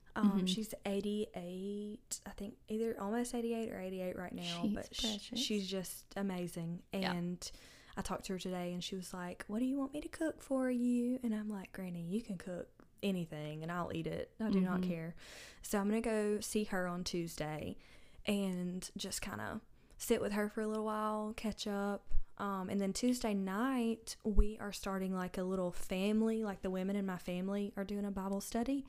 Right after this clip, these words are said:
Speaker 2: That's cool.
Speaker 1: So I'm excited about that.
Speaker 2: Yay. That's really sweet.
Speaker 1: I know.
Speaker 2: That's actually precious.
Speaker 1: I know. I think it's,
Speaker 2: Yeah.
Speaker 1: I think it's gonna be good.
Speaker 2: It's gonna be good. For sure.
Speaker 1: Okay, so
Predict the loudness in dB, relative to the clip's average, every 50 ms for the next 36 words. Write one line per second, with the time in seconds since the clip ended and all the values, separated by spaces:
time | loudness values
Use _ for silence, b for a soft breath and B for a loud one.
0 | -8 -8 -8 -8 -6 -8 -6 -6 -6 -4 -2 0 2 2 2 2 0 0 0 -2
1 | -2 -2 -2 -4 -2 -2 -2 -2 -4 -4 -6 -8 -8 -10 -8 -8 -10 -12 -16 -18
2 | -4 -2 0 0 0 0 0 0 0 0 0 -2 -4 -8 -16 -20 _ -20 -20 -2
3 | 0 0 0 2 0 0 2 2 0 -2 -4 -2 0 0 2 6 6 6 6 6
4 | 4 -2 -2 0 2 4 6 6 6 6 4 4 6 6 6 6 6 6 6 4
5 | 4 2 2 0 2 4 4 4 4 2 2 2 2 4 4 4 6 6 6 6
6 | 6 6 8 10 12 12 12 10 8 4 2 -2 -2 0 2 2 2 2 -2 -2
7 | -4 -6 -6 0 2 2 2 4 2 0 0 2 2 2 2 4 4 4 6 6
8 | 4 4 4 4 4 4 2 -2 -6 -10 -4 -2 0 0 0 -4 -6 -6 -6 -6
9 | -8 -8 -14 B B B B B B B B B 2 4 6 6 6 6 4 2
10 | 0 -4 -8 -4 -2 4 6 8 8 8 8 8 6 4